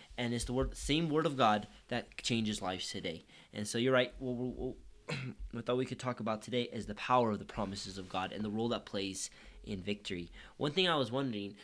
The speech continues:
and I was thinking about, what do you think? Why, why are the promises of God, specifically in the Bible, why are the scriptures, why is the Word of God so powerful? Why is that? We know it is.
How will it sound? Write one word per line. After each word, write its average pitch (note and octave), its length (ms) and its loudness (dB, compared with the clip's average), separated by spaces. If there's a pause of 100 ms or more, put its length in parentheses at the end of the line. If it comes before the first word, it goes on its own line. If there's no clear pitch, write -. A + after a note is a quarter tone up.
and - 80 -8
I A2 40 -2
was A2 100 -4
thinking C#3+ 260 -2
about, G2 340 -2 (1300)
what E3 240 2
do A#3 60 2
you G3+ 100 4
think? D3+ 240 0
Why, F#3+ 400 6 (400)
why D#3 560 8
are D3+ 200 8
the D3+ 100 4
promises C3+ 720 0
of G#2+ 140 0
God, G#2+ 320 2 (400)
specifically C3+ 500 -2
in D#3+ 60 -2
the C#3+ 60 0
Bible, G2+ 260 2
why B2 220 6
are F#3+ 80 2
the E3 80 -4
scriptures, G#2+ 540 -2
why C3+ 320 4
is F#3+ 140 0
the D3 60 -8
Word C3 140 2
of G#2+ 100 -6
God A2 280 0 (180)
so - 280 0
powerful? E2+ 640 -6 (960)
Why B2 240 6
is - 280 0
that? F2+ 140 -2
We A#2 120 4
know F#3 220 8
it D#3 100 8
is. A2 240 2